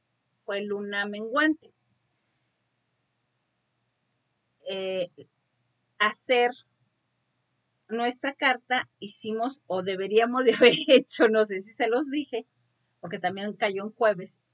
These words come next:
cayó en miércoles, algo así. El miércoles y al otro día era jueves. Este, hacer una carta de pedimentos.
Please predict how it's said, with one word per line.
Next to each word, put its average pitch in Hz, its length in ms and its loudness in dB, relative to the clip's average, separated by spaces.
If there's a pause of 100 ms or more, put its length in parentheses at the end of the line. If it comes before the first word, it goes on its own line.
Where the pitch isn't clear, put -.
cayó 190 340 -4
en 180 680 -10
miércoles, 196 600 -6
algo 170 200 -10
así. - 280 -14 (760)
El 202 140 -8
miércoles 247 480 -2
y 233 40 0
al 185 100 -4
otro 190 200 -10
día 190 140 -6
era 175 120 -4
jueves. 165 420 -12 (880)
Este, 185 560 -10
hacer 233 340 -4
una 233 200 -6
carta 226 300 -4
de 220 120 -2
pedimentos. 233 800 -8